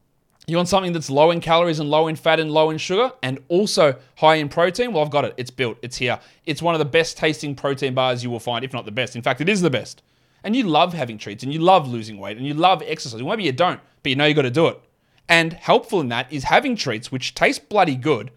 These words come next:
but don't impact your calorific intake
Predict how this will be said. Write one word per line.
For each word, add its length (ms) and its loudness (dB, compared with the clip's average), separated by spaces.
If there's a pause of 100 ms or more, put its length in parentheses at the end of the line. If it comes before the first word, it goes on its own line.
(300)
but 160 -14
don't 320 -2
impact 440 -4
your 200 -4
calorific 600 -4
intake 400 -8